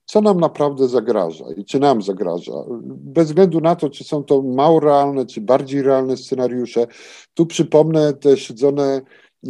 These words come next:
często przez różnych ludzi sytuacje, kiedy to posądzało się prepersów, że przygotowują się na wojnę z Marsjanami czy, czy na, z-, na akcję z zombie.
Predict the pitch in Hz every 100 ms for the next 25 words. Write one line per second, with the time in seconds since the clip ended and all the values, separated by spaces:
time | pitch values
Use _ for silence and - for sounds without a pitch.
0 | 120 147 135 143 - 139 120 120 131 131
1 | 135 - 127 120 123 - 120 131 127 127
2 | 110 - 120 123 113 120 110 113 120 110
3 | 123 135 104 117 117 107 120 113 120 110
4 | 107 - 113 113 104 113 110 110 104 101
5 | 107 104 104 104 98 101 107 - 98 104
6 | 156 151 117 - 107 101 - 98 101 98
7 | 104 _ - - 98 92 104 107 107 98
8 | 107 104 - 110 107 101 95 95 135 160
9 | 139 131 123